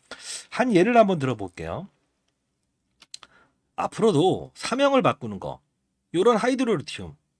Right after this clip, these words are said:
리튬 사업하겠습니다. 에코프로 금양의 주가를 보면서 천 원짜리를 끌어올려요. 의심해야 되는 거고요. 소방기업입니다. 소방기업에서 리튬 사업하겠습니다. 의심해야 되는 겁니다. 하이드로리튬. 갑자기 사업 구조가 바뀝니다. 리튬.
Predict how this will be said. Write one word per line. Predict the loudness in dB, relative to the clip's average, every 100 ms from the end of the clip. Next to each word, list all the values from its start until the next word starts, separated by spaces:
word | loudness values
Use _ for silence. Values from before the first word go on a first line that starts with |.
| _
리튬 | -10 -6 -4 0
사업하겠습니다. | 2 2 0 -4 -6 -10 -10 -12 -14 _
에코프로 | -6 -6 -4 -4 -2
금양의 | -2 0 0 -2
주가를 | -2 0
보면서 | 0 -4 -6
천 | -6 -6
원짜리를 | -4 -6 -4
끌어올려요. | -2 -2 -4 -10 -14 _ _ _
의심해야 | -4 -2 -2 -4 -6
되는 | -10 -16
거고요. | -20 -18 -14 -14 -14 _ _ _
소방기업입니다. | -10 2 2 2 2 2 2 -2 -2 -4 -10 _ _ _
소방기업에서 | 0 0 2 0 0 2 0 0
리튬 | -2 -4 -4
사업하겠습니다. | -2 -4 -8 -14 -16 -20 -20 _ _ _ _ _ _ -10
의심해야 | -4 0 2 2
되는 | 2 0 -2
겁니다. | -8 -12 -14 -14 _ _
하이드로리튬. | -4 0 0 -2 -4 -8 -8 -10 _ _ _ _ _ _ _
갑자기 | -4 -2 2 2 2
사업 | 0 0 -2
구조가 | -4 -2
바뀝니다. | -2 -8 -10 -10 -12 -14 -10
리튬. | -8 -6 -8 -8